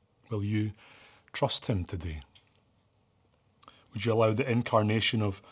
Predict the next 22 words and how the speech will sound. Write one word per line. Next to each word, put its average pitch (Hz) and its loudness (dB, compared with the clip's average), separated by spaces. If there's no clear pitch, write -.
of 104 0
Jesus 113 4
Christ, - -2
the 110 0
boy 123 6
Jesus, 120 4
reassure, 151 6
reassure 143 8
you 123 6
of 110 4
this 117 0
full 139 4
salvation 101 2
that's 107 -4
available 101 -2
for 101 -4
us, - -12
and 107 -6
to 110 -8
convin-, 117 2
convince 123 4
you 107 4